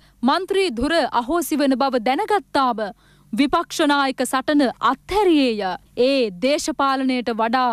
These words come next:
බඩගෝස්තරය වටිනා බව ඔවුන්ගේ තක්කඩි අත්දැකීම් වලින් දන්නා නිසාය. විපක්ෂ නායක සටන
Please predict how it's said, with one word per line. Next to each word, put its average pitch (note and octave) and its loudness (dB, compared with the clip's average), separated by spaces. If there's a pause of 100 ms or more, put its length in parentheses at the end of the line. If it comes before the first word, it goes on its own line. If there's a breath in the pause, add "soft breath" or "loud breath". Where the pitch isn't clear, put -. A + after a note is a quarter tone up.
(300 soft breath)
බඩගෝස්තරය C#4+ 0
වටිනා C#4+ 2
බව B3 0 (280 soft breath)
ඔවුන්ගේ D#4+ 2 (100)
තක්කඩි F#4+ 0
අත්දැකීම් C#4+ 0
වලින් B3+ 2 (100)
දන්නා D#4+ 0
නිසාය. A3 0 (380)
විපක්ෂ D4 0
නායක D4 0
සටන E4 0